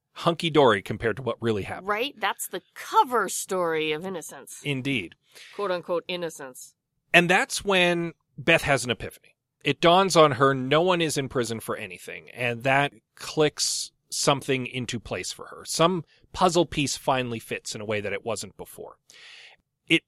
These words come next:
Speaker 1: also makes her realize that she had perhaps jumped to a conclusion earlier in the book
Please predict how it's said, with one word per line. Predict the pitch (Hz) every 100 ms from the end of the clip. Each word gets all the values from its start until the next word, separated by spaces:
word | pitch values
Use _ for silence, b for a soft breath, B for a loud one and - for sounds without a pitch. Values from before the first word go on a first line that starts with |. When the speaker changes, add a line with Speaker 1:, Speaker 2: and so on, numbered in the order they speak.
| -
Speaker 1:
also | 180 226 196
makes | 160 -
her | 147
realize | 135 127 123 117
that | - 123 120 -
she | - - 143 143
had | - 139 131 127 123 - _ _ -
perhaps | 160 170 -
jumped | 131 143 147 160 -
to | 151
a |
conclusion | - 113 - 170 156 117 - -
earlier | 131 131 127 117
in | 107
the | 101
book | 139 127 -